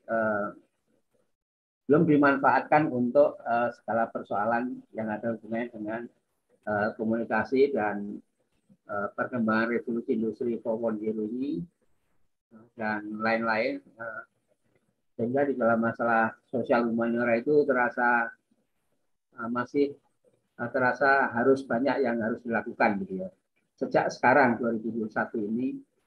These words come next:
sebelum, eh, dua ribu empat puluh lima itu, eh, berakhir. Nah, itu yang mungkin, eh, yang kami bisa kami sampaikan dan memang bu-, dalam bukunya itu sangat menarik, ada empat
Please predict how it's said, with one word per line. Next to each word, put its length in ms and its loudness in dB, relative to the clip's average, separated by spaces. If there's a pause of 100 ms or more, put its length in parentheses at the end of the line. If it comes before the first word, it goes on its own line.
(180)
sebelum, 640 -2
eh, 240 -6
dua 140 -6
ribu 100 -8
empat 160 -6
puluh 160 -8
lima 240 -4
itu, 240 -10 (160)
eh, 200 -4 (100)
berakhir. 380 -8 (1600)
Nah, 160 4
itu 160 4
yang 240 8
mungkin, 720 4
eh, 240 0
yang 160 -2
kami 400 -2
bisa 160 -2
kami 300 0
sampaikan 640 0
dan 320 -6 (960)
memang 400 4
bu-, 240 -4
dalam 240 4
bukunya 380 2
itu 100 0
sangat 320 2
menarik, 560 0
ada 320 -6 (220)
empat 220 -2